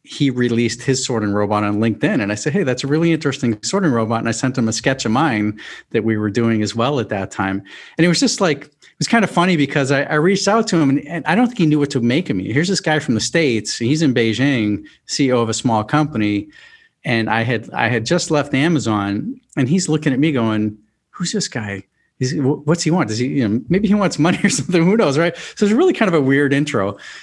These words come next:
And after a while, um, you know, I traveled to Asia a lot. So I went over and I met him, and, and we kind of broke the ice. And, um, since then, you know, s-, that was, it's, it's been more than five years.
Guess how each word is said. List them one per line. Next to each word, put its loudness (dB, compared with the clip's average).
And 0
after 0
a 2
while, 2
um, -2
you 2
know, 2
I 0
traveled 0
to 0
Asia 0
a 0
lot. 0
So -2
I 2
went 4
over 2
and 2
I 0
met 2
him, 0
and, -2
and -2
we 2
kind 0
of -4
broke 0
the 2
ice. -2
And, -2
um, -4
since 0
then, 2
you 0
know, 2
s-, -6
that 0
was, -2
it's, -10
it's -12
been -2
more 0
than 2
five -2
years. -6